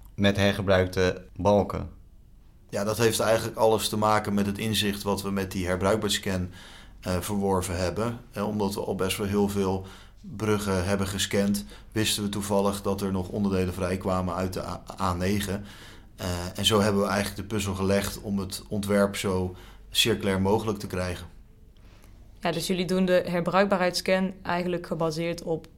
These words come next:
Speaker 3: we hebben een project en we gaan zoeken. Het is niet, je, je, je ha-, je, je haalt de ma-, materialen weg en je doet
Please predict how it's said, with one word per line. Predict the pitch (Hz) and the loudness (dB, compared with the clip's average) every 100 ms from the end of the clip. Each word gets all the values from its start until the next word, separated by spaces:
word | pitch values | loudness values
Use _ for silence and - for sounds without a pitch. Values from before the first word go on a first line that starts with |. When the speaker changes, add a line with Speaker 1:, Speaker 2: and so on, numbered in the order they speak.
| - | -18
Speaker 3:
we | - | -8
hebben | 160 165 | -6 -4
een | 170 | -4
project | 165 160 160 180 196 - | -2 0 2 0 -2 -8
en | - 165 160 | -8 -6 -4
we | |
gaan | 160 160 | -4 -4
zoeken. | 156 185 208 240 247 - | -4 -4 -2 -2 -4 -10
Het | 170 160 | -10 -4
is | |
niet, | 170 185 190 | 0 0 0
je, | 180 180 | -2 -4
je, | 170 165 160 - - - | -4 -4 -4 -10 -20 -18
je | - 165 165 - | -8 -6 -6 -8
ha-, | 147 143 160 | -10 -4 -4
je, | - 156 160 | -2 -2 -2
je | |
haalt | 151 160 156 | 0 0 0
de | |
ma-, | 160 - - | -4 -6 -4
materialen | 156 160 151 147 | -4 -2 -2 0
weg | 147 165 - - - - - - - - | 0 0 -4 -16 -20 -20 -20 -20 -20 -18
en | - 165 | -6 -4
je | 160 | -2
doet | 151 175 - | -4 -6 -10